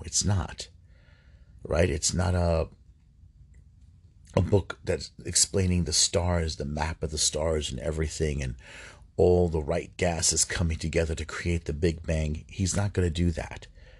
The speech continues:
The Bible, you know, God is gonna speak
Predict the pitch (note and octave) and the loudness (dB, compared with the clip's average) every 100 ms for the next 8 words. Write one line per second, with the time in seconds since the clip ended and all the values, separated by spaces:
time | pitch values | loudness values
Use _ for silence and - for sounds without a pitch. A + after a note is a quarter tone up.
0 | - - - - D#2 E2+ F#2+ F2 E2 - | -20 -20 -14 -4 2 2 2 0 -2 -2
1 | D2+ D#2 D#2 D2 - F2+ F#2 F#2 F#2 F2 | -4 -2 -2 -4 -6 -2 2 2 2 2
2 | F2+ E2 - F2+ E2+ | 0 2 2 0 -2